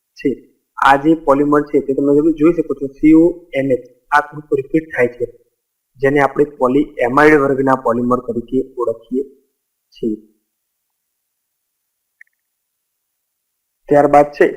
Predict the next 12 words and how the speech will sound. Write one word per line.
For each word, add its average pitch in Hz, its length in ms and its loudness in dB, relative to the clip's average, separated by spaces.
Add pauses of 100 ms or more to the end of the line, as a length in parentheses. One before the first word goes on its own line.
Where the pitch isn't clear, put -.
(680)
પી 175 200 -4
જી 160 340 -4
એ 180 260 2
અને 151 260 -4
પી 160 240 0
જી - 380 -8
એલ, 131 140 0 (260)
જે 143 160 -6
આપણે 139 220 0
આગળ 131 260 0
જોયું 139 220 0
તે. 135 140 -4